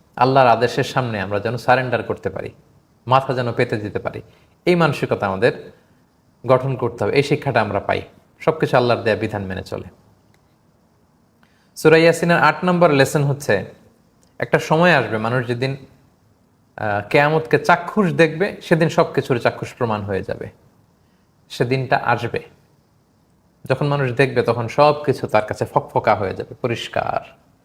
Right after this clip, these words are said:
এটা আমরা বলেছি সূরা ইয়াসিনের একান্ন এবং বান্ন নম্বর আয়াতে,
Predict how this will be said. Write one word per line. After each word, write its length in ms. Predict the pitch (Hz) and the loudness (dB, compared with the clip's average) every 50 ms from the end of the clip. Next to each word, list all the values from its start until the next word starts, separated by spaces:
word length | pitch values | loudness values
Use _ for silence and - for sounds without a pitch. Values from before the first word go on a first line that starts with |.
| _ _ _ _ _ _ _ _ _ - | _ _ _ _ _ _ _ _ _ -8
এটা 160 | - - 110 | -6 -4 -4
আমরা 120 | 104 107 | -2 -2
বলেছি 560 | 104 107 127 135 139 127 - - 110 98 - - - _ _ _ _ _ _ _ _ | -2 -2 0 0 0 -2 -2 -4 -6 -6 -6 -12 -20 _ _ _ _ _ _ _ _
সূরা 200 | - - 120 110 | -6 -2 0 2
ইয়াসিনের 480 | 107 107 110 107 107 - 117 110 107 113 | 4 4 4 4 2 0 -4 -2 -2 0
একান্ন 320 | 113 113 - 117 117 113 | 0 0 0 0 -2 -2
এবং 240 | 110 101 104 104 101 | -4 -6 -6 -2 0
বান্ন 260 | 104 104 107 107 107 | 0 0 0 0 -4
নম্বর 280 | 104 104 101 95 95 95 | -4 -4 -2 -2 0 0
আয়াতে, 360 | 92 92 90 - - 98 | 0 0 -2 -4 -8 -10